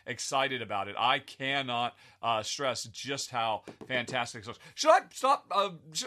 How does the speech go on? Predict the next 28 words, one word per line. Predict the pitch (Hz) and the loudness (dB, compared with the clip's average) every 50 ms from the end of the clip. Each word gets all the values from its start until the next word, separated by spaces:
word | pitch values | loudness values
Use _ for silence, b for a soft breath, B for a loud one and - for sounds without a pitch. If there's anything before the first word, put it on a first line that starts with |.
| - 214 | -6 -8
should | - 254 262 | -8 -8 -8
we | 339 359 | -6 -6
just | 381 - | -4 0
go | 381 330 | 0 2
on | 311 | 2
ahead | 277 233 254 247 | 2 2 0 0
and | 233 - | -2 -2
open | - - - - 185 | -2 -4 -4 -2 -4
it? | 208 202 - | -6 -6 -4
Should | - - 220 | -2 4 6
I | 226 233 233 220 - | 6 6 6 4 -2
not | 175 180 190 185 - | -2 -2 -2 0 -2
talk | - 160 175 170 - | 0 2 2 2 2
about | 143 113 113 120 139 165 | 2 2 4 4 4 2
it, | 165 | -2
but | 135 120 110 | -2 0 2
actually, | 117 127 127 - - 135 127 123 123 113 - b b b b b b - 107 - _ _ - - | 2 2 0 -2 -8 -6 -4 -4 -4 -6 -8 b b b b b b -20 -20 -20 _ _ -8 -4
uh, | 131 117 113 - | -4 -4 -4 -4
talk | - 117 123 131 143 - - - _ _ _ _ | -2 2 2 2 2 0 -6 -18 _ _ _ _
to | - - - 165 160 190 | -6 -4 -2 -2 -2 -2
it? | 220 214 143 | -2 0 0
Uh, | 120 117 113 107 117 | 0 0 0 0 -2
you | 127 | -6
know, | 113 | -6
put | - - 160 160 | -6 -10 -10 -4
it | 175 | -2
on | 175 170 160 | -2 -2 -2
screen? | - - 220 233 240 262 | -6 -10 -10 -10 -10 -12